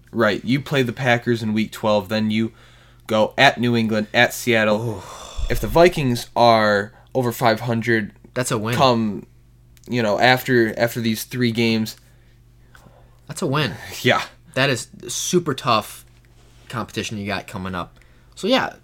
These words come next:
Speaker 2: those are some of the wild card teams. Is there, um, oh, the A F C. Kansas City, nine and two. They just came off a tough L, but they're gonna bounce. You know they're gonna bounce right back, and Pat Mahomes is gonna light things up.
Speaker 1: Uh,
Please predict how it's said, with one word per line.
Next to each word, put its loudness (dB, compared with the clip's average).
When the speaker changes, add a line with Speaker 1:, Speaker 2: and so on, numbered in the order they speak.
Speaker 2:
those -4
are -6
some 0
of 4
the 4
wild 8
card 0
teams. -6
Is -6
there, 0
um, 0
oh, 6
the 2
A 6
F 0
C. -4
Kansas -2
City, 0
nine 0
and -4
two. 0
They 0
just -6
came -4
off 0
a -6
tough -4
L, -2
but -2
they're -2
gonna -2
bounce. -2
You 2
know 4
they're 2
gonna -2
bounce -6
right -2
back, -2
and -6
Pat -8
Mahomes -10
is -12
gonna -10
light -8
things -12
up. -14
Speaker 1:
Uh, -2